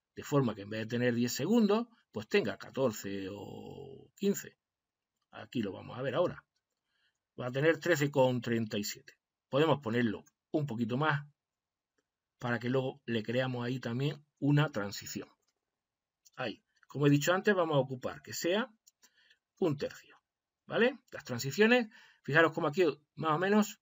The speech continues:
coge un tercio de esta fotografía. Bien, vamos a ponernos al principio y vamos a ver cómo se ve nuestro vídeo.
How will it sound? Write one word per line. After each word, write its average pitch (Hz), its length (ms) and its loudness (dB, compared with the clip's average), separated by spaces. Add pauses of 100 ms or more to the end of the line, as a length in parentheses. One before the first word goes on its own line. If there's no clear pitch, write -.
(140)
coge 180 380 0
un 180 220 -2
tercio 196 400 2
de 160 260 2
esta - 280 -4
fotografía. 117 580 -8 (920)
Bien, 151 220 -2 (400)
vamos 226 220 8
a 208 40 10
ponernos 175 320 6
al 190 120 8
principio 269 640 2 (120)
y 180 80 0
vamos 185 220 6
a 185 40 6
ver 196 140 2
cómo 170 200 -4
se 135 120 -6
ve 123 80 -2
nuestro 104 260 -8
vídeo. - 280 -20